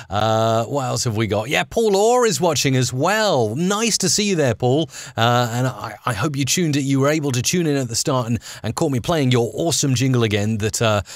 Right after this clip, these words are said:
that is in the community over at community dot music radio creative dot com. Uh, we got Joseph there saying, "What's up?" which is really, really cool. Uh, yeah, Paul is saying, "Hi from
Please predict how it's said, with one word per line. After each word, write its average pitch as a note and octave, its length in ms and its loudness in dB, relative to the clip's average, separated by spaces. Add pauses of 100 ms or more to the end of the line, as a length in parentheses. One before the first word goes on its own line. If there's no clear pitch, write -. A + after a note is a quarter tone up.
(140)
that A2 120 0
is G#2 120 2
in B2+ 160 4
the A2+ 80 2
community A2 680 0
over G#2 280 -2
at G2 80 -8
community A2+ 420 0
dot G2 180 -2
music G#2+ 280 -4
radio G#2 320 -2
creative G2+ 500 -4
dot F#2 220 -6
com. C#3+ 320 -2 (300)
Uh, A#2 80 0
we A#2 60 0
got B2+ 140 0
Joseph D#3+ 460 0
there D#3 220 0
saying, D3 220 -2
"What's C3 260 0
up?" E3+ 320 -2
which C3 260 -4
is A2 160 -2
really, A2+ 280 0
really G2 240 -2
cool. A#2 400 -2 (300)
Uh, G#2+ 680 0
yeah, A2+ 200 -4
Paul D#3 240 0
is B2+ 100 2
saying, C3 160 0
"Hi C3+ 140 0
from B2+ 180 -2